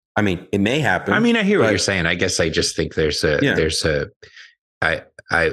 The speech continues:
Speaker 2: I feel like the jury's still out <laughs> on where that will land.
Speaker 1: Well, that imagery is gonna start to get,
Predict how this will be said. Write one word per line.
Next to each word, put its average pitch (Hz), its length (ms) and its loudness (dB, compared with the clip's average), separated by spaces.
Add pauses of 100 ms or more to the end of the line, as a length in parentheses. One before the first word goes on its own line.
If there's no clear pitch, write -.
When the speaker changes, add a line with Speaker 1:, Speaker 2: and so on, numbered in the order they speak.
(140)
Speaker 2:
I 107 240 0
feel 107 180 0
like 92 160 0
the - 80 -2
jury's 78 480 0
still 82 360 0
out 78 420 0 (160)
<laughs> - 180 -12
on 87 300 -2
where 87 260 2
that 78 280 0 (400)
will 80 180 2
land. 76 300 0
Speaker 1:
Well, 165 80 2
that 170 240 2
imagery 170 400 2
is 139 140 -2
gonna 143 200 2
start 131 320 0
to 135 80 0
get, 107 380 -2